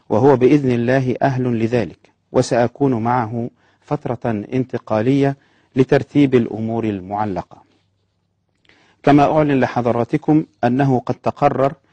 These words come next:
جعل ربع ملكية القناة وقفاً لله تعالى، ويتولى نظارة هذا الوقف فضيلة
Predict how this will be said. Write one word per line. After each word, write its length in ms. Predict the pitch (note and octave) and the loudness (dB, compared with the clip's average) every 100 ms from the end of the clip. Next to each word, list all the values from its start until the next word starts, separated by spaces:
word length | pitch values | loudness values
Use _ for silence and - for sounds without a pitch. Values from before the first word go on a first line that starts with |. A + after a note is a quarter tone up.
| _ - | _ -2
جعل 280 | B2+ C3+ B2 | 2 4 4
ربع 320 | B2+ C3+ G#2+ | 2 0 -4
ملكية 480 | G#2+ A2 C#3 C3+ A2 | -4 -4 -2 0 0
القناة 480 | G2+ - B2 A2 F2 - _ - | -6 -6 -4 -2 -4 -10 _ -4
وقفاً 320 | B2 - - | -4 -4 -6
لله 480 | B2 A2 G#2 B2+ A#2 | -2 0 0 0 0
تعالى، 420 | - A2+ G2+ D#2 - _ _ _ _ | 0 2 2 -2 -16 _ _ _ _
ويتولى 640 | A2 A2+ A#2+ C3+ D3+ C#3 C3 | -2 -2 2 2 4 4 2
نظارة 600 | A2+ A2 B2+ C3+ C3 G#2+ A2+ | -2 -2 0 2 0 -4 -2
هذا 260 | C3 A#2+ | 0 0
الوقف 380 | A2 B2+ - A2 | -2 -2 -4 -10
فضيلة 440 | - G#2+ B2 A#2+ | -8 -4 -4 -4